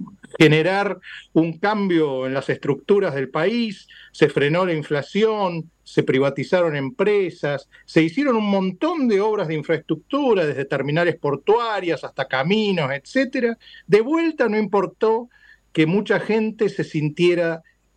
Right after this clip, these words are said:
eh, fuera ajena a esa fiesta.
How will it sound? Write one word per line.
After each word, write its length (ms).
eh, 600
fuera 460
ajena 680
a 120
esa 220
fiesta. 720